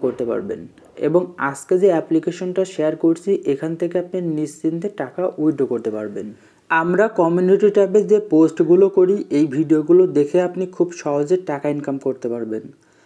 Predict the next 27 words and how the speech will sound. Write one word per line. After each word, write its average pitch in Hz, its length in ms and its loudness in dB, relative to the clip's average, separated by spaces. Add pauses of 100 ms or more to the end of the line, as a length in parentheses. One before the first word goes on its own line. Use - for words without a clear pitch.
(260)
এবং 160 220 2 (140)
প্রতিটা 170 380 4 (140)
পোস্ট 156 240 2 (120)
থেকে 180 180 0 (200)
একশো 135 240 -8
পার্সেন্ট 175 360 -2
পেমেন্ট 156 360 0
নেওয়া 165 240 -4
সম্ভব। 131 300 -4 (220)
আপনি - 180 -10 (100)
যদি 165 140 0 (120)
সম্পূর্ণ 127 400 -4 (180)
ভিডিও 127 260 -2 (140)
দেখেন, 180 240 -2 (500)
সব 165 240 -2
কিছু 170 260 -2
বুঝতে 131 320 -4
পারবেন। 110 320 -10 (720)
তো 208 80 6 (320)
আজকে 156 240 -2 (100)
মূলত 202 280 4 (180)
যে 202 80 8 (160)
অ্যাপ্লিকেশনটা 160 720 -2 (120)
শেয়ার 156 300 0
করছি, 170 240 0 (120)
সেটার 156 300 -2 (140)
লিংক 160 200 -4